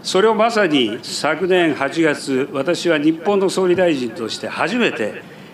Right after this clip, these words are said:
えー、このエヌピーティー運用検討会議に出席をし、総会で明らかにした。これが広島アクションプランであります。えー、その際に、まずは、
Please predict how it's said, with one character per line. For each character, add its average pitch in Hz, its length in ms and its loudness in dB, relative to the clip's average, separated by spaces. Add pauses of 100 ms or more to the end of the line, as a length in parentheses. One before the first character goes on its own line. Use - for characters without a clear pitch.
(140)
え 127 800 0
ー、 - 40 -12
こ 143 80 0
の 131 240 2
エ 135 100 2
ヌ 165 100 4
ピ 170 160 0
ー 120 80 -4
テ 156 80 0
ィ 127 120 2
ー 123 40 0
運 147 120 6
用 143 180 2
検 147 280 -2
討 147 120 0
会 143 160 0
議 107 80 -6
に 98 140 -10
出 - 180 -8
席 151 340 -2
を 120 60 0
し、 160 340 -2 (220)
総 254 240 2
会 139 220 0
で 104 120 -4 (160)
明 170 80 2
ら 127 120 0
か 107 80 -8
に 90 80 -12
し - 180 -10
た。 95 200 -10 (320)
こ 190 120 2
れ 208 140 2
が 170 280 0
広 143 300 0
島 135 280 0
ア 120 100 0
ク - 60 -10
シ - 100 -2
ョ - 60 2
ン 107 40 -2
プ 120 140 -8
ラ 98 60 -2
ン 92 100 -12
で 139 100 0
あ 123 140 0
り 95 60 -8
ま 90 120 -12
す。 - 180 -14 (540)
え 139 140 0
ー、 - 20 0
そ 180 140 2
の 196 80 2
際 190 260 2
に、 165 480 4 (240)
ま 185 160 2
ず 180 140 -2
は、 117 300 2